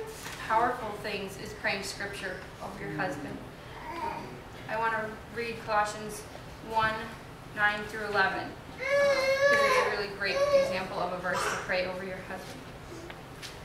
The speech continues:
"For this cause we also, since the day we heard it, do not cease to pray for you and to desire that you might be filled with the knowledge of his will in all wisdom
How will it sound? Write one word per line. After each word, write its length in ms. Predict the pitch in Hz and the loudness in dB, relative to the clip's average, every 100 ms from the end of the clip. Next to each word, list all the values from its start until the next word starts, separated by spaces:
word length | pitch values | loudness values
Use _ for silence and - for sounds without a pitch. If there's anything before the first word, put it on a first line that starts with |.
| - | -6
"For 80 | 226 | 2
this 300 | 277 - - | 2 2 0
cause 260 | 247 226 226 233 | 4 6 4 2
we 140 | 254 | 2
also, 480 | 233 220 240 208 196 190 - | 4 4 2 0 0 -2 -2
since 200 | - 240 | -4 -4
the 120 | 240 240 | 0 2
day 200 | 240 262 | 4 4
we 100 | 262 | 2
heard 220 | 233 185 | 2 2
it, 160 | - - - - - - - | 0 0 2 0 0 -6 0
do 80 | 269 | 10
not 260 | 285 277 - | 10 10 4
cease 200 | 294 320 | -2 -2
to 80 | - | -2
pray 260 | 269 247 | 2 2
for 140 | 240 233 | 4 2
you 340 | 240 - - - - - | 4 2 0 -4 -4 0
and 140 | 640 | 2
to 120 | 240 226 | 0 -2
desire 440 | 226 233 233 262 | 4 6 6 6
that 160 | 247 220 | 2 -2
you 60 | 214 | -4
might 220 | 208 - | -4 -4
be 100 | 233 - | -6 -2
filled 320 | 226 196 185 - - - - | 2 2 0 -4 -10 -12 -12
with 140 | 226 214 | -10 -6
the 80 | |
knowledge 400 | 208 196 202 214 | 0 2 2 2
of 100 | 226 226 | -2 -4
his 180 | 247 - | -4 -4
will 220 | 202 190 | -2 -2
in 120 | - - | -4 -2
all 160 | 196 | -2
wisdom 320 | 214 214 202 | -2 -4 -4